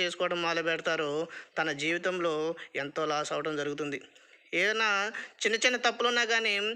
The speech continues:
తన భార్య భర్తలు ఇద్దరు, ఆ, కూర్చొని మాట్లాడుకోవడం వల్ల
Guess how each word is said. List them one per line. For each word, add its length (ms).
తన 120
భార్య 400
భర్తలు 320
ఇద్దరు, 440
ఆ, 360
కూర్చొని 520
మాట్లాడుకోవడం 840
వల్ల 380